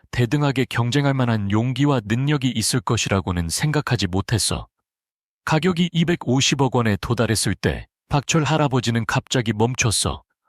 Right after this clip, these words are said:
아무 말 없이 가만히 있었지. 회관은 웅성거렸어. 할아버지가 한계에 도달한 걸까? 지금 포기해야 할 때일까? 장기태 씨는 승리의 미소를 지으며 일어섰어.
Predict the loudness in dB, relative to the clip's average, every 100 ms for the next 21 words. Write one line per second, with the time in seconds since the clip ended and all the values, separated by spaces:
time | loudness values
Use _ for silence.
0 | -2 2 2 2 2 2 0 -2 -2 0
1 | 2 2 0 0 -2 -2 -2 -4 -8 _
2 | _ _ _ -2 0 0 0 0 0 2
3 | 2 2 0 0 -2 -4 -10 _ _ _
4 | _ _ -2 0 2 2 0 0 0 0
5 | 0 2 2 2 0 2 0 0 0 0
6 | 0 -2 _ _ -4 -2 -2 -2 -4 0
7 | 2 2 2 2 0 0 0 0 0 0
8 | -2 _ _ _ _ _ _ _ -2 0
9 | 0 0 0 0 0 0 -2 -2 -2 0
10 | 2 2 0 0 2 0 0 0 0 0
11 | 0 0 0 0 -2 -4